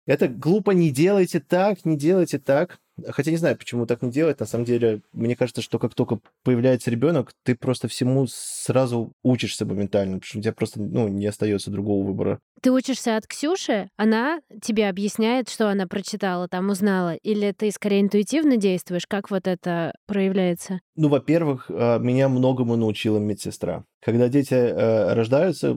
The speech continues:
Speaker 1: когда рождается двойня, обычно это происходит не естественным образом, а кесаревым сечением, и, соответственно, дети где-то первую неделю проводят в больнице.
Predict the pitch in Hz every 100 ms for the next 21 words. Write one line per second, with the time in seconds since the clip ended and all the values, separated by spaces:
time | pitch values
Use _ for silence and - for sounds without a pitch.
0 | - 113 117 117 117 113 113 110 139 175
1 | 147 107 120 - 107 104 110 - 117 107
2 | 107 113 113 131 113 113 110 110 107 107
3 | 104 - 113 107 104 104 107 107 104 110
4 | 110 - 113 117 113 - 110 147 170 180
5 | 117 104 113 107 135 - 113 113 - 113
6 | 131 135 123 113 _ - 117 110 - 139
7 | 135 120 110 110 131 135 110 107 120 117
8 | 101 98 101 101 101 101 - 113 120 180
9 | - 107